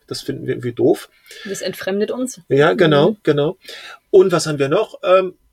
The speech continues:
Speaker 1: ja, sogar in der Steigerung, dass der Arbeitgeber nun beschließt, er möge doch, ähm, es mögen doch alle bitte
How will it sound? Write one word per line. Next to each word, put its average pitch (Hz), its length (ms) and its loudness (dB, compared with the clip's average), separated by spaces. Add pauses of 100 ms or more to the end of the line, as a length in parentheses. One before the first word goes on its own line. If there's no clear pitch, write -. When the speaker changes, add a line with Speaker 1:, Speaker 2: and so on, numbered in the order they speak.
(360)
Speaker 1:
ja, 190 260 0
sogar 180 240 2
in 156 100 -2
der 147 100 0
Steigerung, 180 640 0
dass 165 200 -4
der 160 160 -2
Arbeitgeber 160 520 -2
nun 160 160 -4
beschließt, 165 480 -6
er 160 80 -4
möge 156 380 2
doch, 170 420 0
ähm, 156 180 0
es 156 120 -8
mögen 160 200 -4
doch 151 140 -6
alle 151 180 -2
bitte 151 540 -2